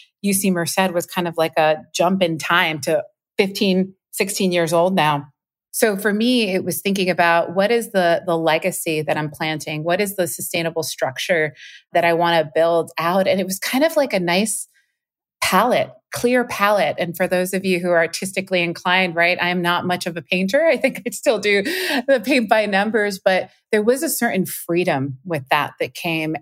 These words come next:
And knowing that what you set the tone for really will continue on, right? And you wanna build things that are gonna last and have an impact for centuries to come. And so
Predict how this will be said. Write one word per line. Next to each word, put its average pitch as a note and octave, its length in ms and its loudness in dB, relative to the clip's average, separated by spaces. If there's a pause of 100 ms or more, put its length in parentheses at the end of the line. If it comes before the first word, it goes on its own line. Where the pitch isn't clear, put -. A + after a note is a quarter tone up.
And A3+ 520 2 (400)
knowing G#3 480 2
that F3 400 4
what E3+ 280 -2
you G3 120 -2
set F#3 380 0 (640)
the F3 200 -2 (100)
tone G3+ 360 0
for D#3 500 2 (420)
really G#3+ 300 2
will F#3+ 260 2
continue E3+ 580 -2
on, D#3 360 -2
right? D#3 240 2
And E3 120 -2
you E3 100 -2
wanna F#3+ 280 2
build F#3+ 340 2 (140)
things F3+ 280 0
that E3+ 100 0
are D#3+ 80 -4
gonna D#3+ 240 -2
last D3+ 500 0
and D#3 120 -4
have D#3 180 -4
an D#3 160 -4
impact D#3 580 -4 (420)
for E3+ 120 -2
centuries D#3+ 480 -2
to E3+ 80 -8
come. D#3+ 360 -2
And D#3+ 120 -2
so G3+ 400 2